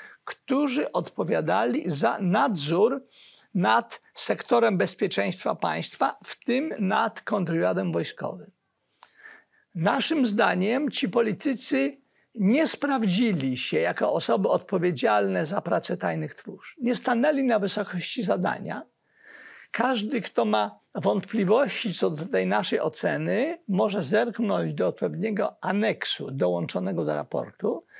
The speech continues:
i tam są odtajnione przez prokuratorę zeznania niektórych z tych polityków, w tym, w tym, e, e, premiera Tuska. I z tych zeznań wynika jasno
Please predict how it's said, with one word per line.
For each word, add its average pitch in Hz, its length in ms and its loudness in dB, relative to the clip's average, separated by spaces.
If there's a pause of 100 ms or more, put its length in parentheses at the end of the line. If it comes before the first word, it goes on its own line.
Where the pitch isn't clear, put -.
(320)
i 190 140 -2
tam 254 300 2
są 277 420 0
odtajnione 220 920 2
przez - 360 -2
prokuratorę 202 1000 0 (420)
zeznania 208 880 4
niektórych 190 500 0
z - 40 -10
tych - 180 -6
polityków, 147 640 0 (180)
w - 140 -12
tym, 202 340 0 (420)
w - 100 -12
tym, 196 500 0 (260)
e, 170 360 0 (720)
e, 160 280 0
premiera 190 500 4
Tuska. 220 760 2 (340)
I 214 100 0
z - 100 -2
tych 208 180 0
zeznań 285 760 2
wynika 220 720 0
jasno 233 920 2